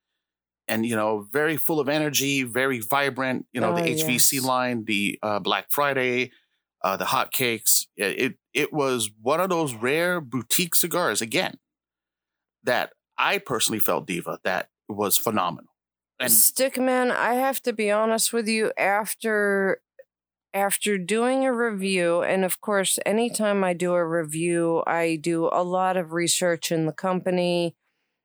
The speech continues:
Speaker 2: uh, the company's leadership, where the tobacco comes from, what's the backstory, and, uh, I guess most importantly, one of the things I actually do, believe it or not, is read other people's reviews,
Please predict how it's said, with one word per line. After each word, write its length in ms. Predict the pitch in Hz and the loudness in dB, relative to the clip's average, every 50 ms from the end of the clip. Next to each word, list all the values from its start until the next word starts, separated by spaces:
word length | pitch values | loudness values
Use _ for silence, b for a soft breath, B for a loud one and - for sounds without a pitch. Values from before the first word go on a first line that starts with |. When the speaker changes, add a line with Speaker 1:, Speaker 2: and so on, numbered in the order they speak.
| _ _ _ - | _ _ _ -6
Speaker 2:
uh, 260 | 165 165 165 160 151 | -2 -2 0 0 0
the 140 | 139 160 151 | -2 -4 -6
company's 640 | - - 175 170 151 170 170 170 165 160 147 147 | -2 -2 -2 -2 0 0 0 0 0 0 0 0
leadership, 720 | 175 175 175 160 170 170 160 - - 175 170 165 165 160 - _ | 0 0 0 0 0 0 0 -2 -2 0 0 0 0 -2 -4 _
where 340 | - 165 160 175 170 170 170 | -10 -4 -2 0 2 2 0
the 140 | 160 170 165 | 0 -2 -4
tobacco 680 | - - 165 156 - 165 160 160 165 165 - 175 165 156 | -2 -4 -6 -4 -2 0 0 0 0 -2 -2 -2 -2 -2
comes 420 | - - - 170 165 165 165 156 | -4 -2 -2 0 0 0 0 0
from, 560 | - - - 175 165 160 156 156 156 160 165 165 | -2 -2 0 0 0 0 0 0 0 0 2 2
what's 340 | 180 190 180 - - - | 0 0 0 -2 -2 -2
the 140 | - - 165 | 0 -2 -4
backstory, 1300 | 139 135 170 175 175 170 170 165 - - - - - 180 175 165 165 165 165 165 160 160 160 160 156 - b b b b - | -4 -2 -2 0 2 0 0 -2 -2 -2 -2 -2 -2 -2 0 0 2 2 2 2 2 2 0 0 -2 -4 b b b b -2
and, 600 | 175 180 175 170 170 170 170 170 170 170 156 - _ _ _ _ _ _ _ _ - - | 0 0 2 2 2 2 2 2 2 0 -2 -4 _ _ _ _ _ _ _ _ -10 -6
uh, 340 | 185 185 180 180 180 165 - | -4 -2 0 0 0 0 0
I 120 | - 170 190 | 0 -2 0
guess 280 | 185 214 202 - - - | 0 0 0 0 0 0
most 320 | - 208 220 262 269 - | 0 0 0 0 0 0
importantly, 560 | 330 269 - 240 285 330 311 240 208 190 185 175 | 0 -2 0 -2 -2 0 0 0 0 0 0 -2
one 260 | - 180 196 202 226 | -2 -2 0 0 0
of 160 | 233 208 190 | -2 -2 -4
the 100 | - 190 | -4 -4
things 400 | - - 214 196 196 196 185 185 | -2 0 0 0 2 0 0 0
I 180 | 190 180 175 175 | 0 2 2 2
actually 440 | 175 175 175 165 - - 180 170 | 2 2 0 -2 -4 -4 -2 -2
do, 240 | 165 165 226 240 220 | -2 0 0 0 0
believe 340 | 175 165 170 170 170 160 156 | 0 0 0 0 0 0 0
it 60 | 160 | 0
or 100 | 170 165 | 0 0
not, 260 | 175 185 196 196 185 | 0 0 0 0 0
is 220 | 170 165 160 160 - B B B B B B | 0 0 0 -2 -4 B B B B B B
read 280 | B 180 190 190 185 - | B -2 0 0 0 0
other 320 | - - 180 180 190 180 | 0 0 2 2 0 -2
people's 520 | - - 185 180 170 - - 170 160 - 160 | -2 -2 -4 -4 -2 -2 -2 -2 0 0 0
reviews, 840 | 156 170 160 147 156 190 214 214 185 165 156 160 160 - - - | 0 -2 -2 -2 -2 -2 0 2 2 2 2 2 2 2 0 0